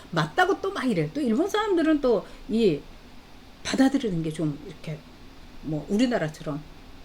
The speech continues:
뭐, 한뽕, 뭐, 국뽕, 뭐, 이런 거 안 합니다. 딱 보고, "아, 소우데스네. 음,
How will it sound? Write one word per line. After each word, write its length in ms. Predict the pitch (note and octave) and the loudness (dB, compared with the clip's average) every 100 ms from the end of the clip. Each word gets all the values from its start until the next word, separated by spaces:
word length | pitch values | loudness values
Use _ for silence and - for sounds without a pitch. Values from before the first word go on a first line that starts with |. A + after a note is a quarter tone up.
| - | -6
뭐, 240 | E3+ G#3+ - - - - - - - - - - | -2 -2 -6 -18 -20 -20 -20 -20 -20 -20 -20 0
한뽕, 640 | - F4+ E4+ C#4+ C4+ E4+ - | 8 8 8 6 6 6 4
뭐, 200 | G3+ - - | 2 2 6
국뽕, 540 | C#4+ - - - G4 | 6 6 6 6 8
뭐, 160 | G#3+ F#3+ | 2 2
이런 240 | A3+ C#4+ | 6 6
거 80 | - - | 6 -4
안 100 | E3 | -4
합니다. 360 | F3 D3+ E3 - - - - | -2 -4 -6 -6 -6 -6 -12
딱 180 | - - | -12 -8
보고, 260 | F3+ F3+ - | -4 -4 -6
"아, 180 | F3 - - - - - - - | -10 -10 -14 -16 -18 -18 -18 0
소우데스네. 640 | C4 C4 F#3+ - F#3+ F3+ A3+ - - - | 4 4 4 -2 -2 -2 -4 -10 -18 -14
음, 80 | - | -6